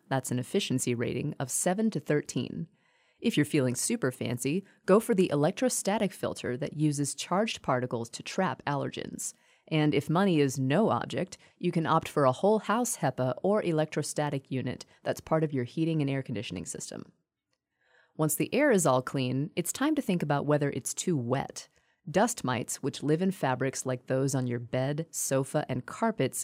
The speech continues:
can trigger allergies, and they love damp air.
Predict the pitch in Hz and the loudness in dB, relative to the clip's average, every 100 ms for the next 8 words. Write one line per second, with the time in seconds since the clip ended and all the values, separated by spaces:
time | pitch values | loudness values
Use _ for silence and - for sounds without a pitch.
0 | - - 143 - 135 127 180 180 - 85 | -6 -2 0 0 0 -2 -2 -2 -4 -8
1 | - - - _ _ - 156 214 165 147 | -10 -10 -14 _ _ 0 4 4 4 2
2 | 151 117 123 123 123 - 135 - - | 2 2 -2 -4 -4 -4 -4 -4 -8